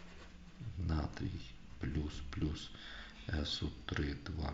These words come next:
мінус за підручником, тут натрій два, отже, наперед два. Далі в нас урівняно було рівняння, бо натрій, тут все сходилось. Далі дорівнює, два на електроліти без змін. С О два це газ.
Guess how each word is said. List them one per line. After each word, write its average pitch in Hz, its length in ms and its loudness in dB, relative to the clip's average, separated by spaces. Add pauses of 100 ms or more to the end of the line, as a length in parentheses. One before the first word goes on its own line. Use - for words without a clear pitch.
мінус 107 300 8
за - 100 6
підручником, - 640 6
тут 90 240 6
натрій 101 320 4
два, 73 300 2 (300)
отже, 78 300 -2
наперед - 360 4
два. 117 220 10 (1040)
Далі 82 300 8 (120)
в 76 40 6
нас 78 220 4 (760)
урівняно 98 560 10
було 117 260 10
рівняння, 113 640 8
бо 95 200 6
натрій, 90 280 6 (160)
тут - 160 8
все - 140 2
сходилось. 82 560 6 (540)
Далі 78 200 6
дорівнює, - 600 10
два 82 320 10
на 80 100 8
електроліти 80 580 6
без 80 260 4
змін. 87 520 6 (640)
С 82 220 6
О 82 40 10
два 78 260 6
це - 120 0
газ. 69 360 4